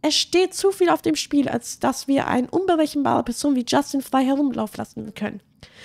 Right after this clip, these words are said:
Warum sprichst du über ihn, als sei er ein Verbrecher?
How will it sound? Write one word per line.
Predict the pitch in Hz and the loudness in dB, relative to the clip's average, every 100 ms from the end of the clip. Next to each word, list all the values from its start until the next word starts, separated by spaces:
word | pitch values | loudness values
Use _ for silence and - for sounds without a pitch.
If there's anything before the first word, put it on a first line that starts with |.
| - - _ | -20 -20 _
Warum | 196 220 | -2 0
sprichst | 247 - - 320 - | -2 0 0 0 2
du | 302 | 2
über | 294 | 4
ihn, | 285 294 | 2 2
als | - - | 0 -2
sei | - 262 | 0 2
er | 277 269 | 4 4
ein | 277 | 2
Verbrecher? | 285 - - - 254 - 381 - 226 | 0 -4 -6 -4 -4 2 0 2 0